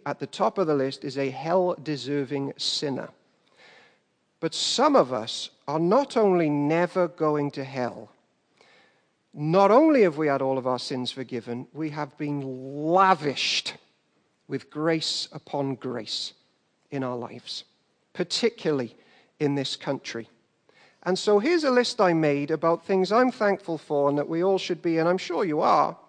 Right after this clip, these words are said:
in our Midian, in our moments of Midian and Gershom's.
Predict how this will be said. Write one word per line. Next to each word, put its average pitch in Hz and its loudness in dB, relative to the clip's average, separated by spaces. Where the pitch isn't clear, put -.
in 185 4
our 180 8
Midian, 208 6
in 156 -4
our 165 4
moments 226 4
of 170 -4
Midian 170 2
and 151 -2
Gershom's. 120 -4